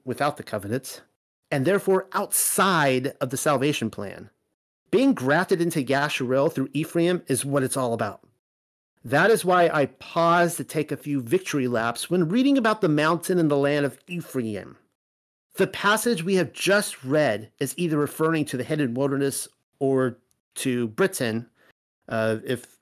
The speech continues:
I am right on my other assessments, though I'm willing to be wrong, though I am more inclined to believe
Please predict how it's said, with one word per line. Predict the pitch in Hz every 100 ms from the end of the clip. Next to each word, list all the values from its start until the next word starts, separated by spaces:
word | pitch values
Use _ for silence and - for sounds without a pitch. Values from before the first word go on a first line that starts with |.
| -
I | 120
am | 117 110
right | 131 135
on | 117
my | 117
other | 113 113
assessments, | - 160 170 - 113 156 -
though | - 117
I'm | 117
willing | 135 156
to |
be | 196
wrong, | 185 160 185 _ _ _ _ _ _ _ _ _ _ _ _ _ _ _
though | 135 196 196
I | 165 156
am | 143
more | 139 151 143
inclined | 131 131 123 117
to |
believe | 117 117 113 113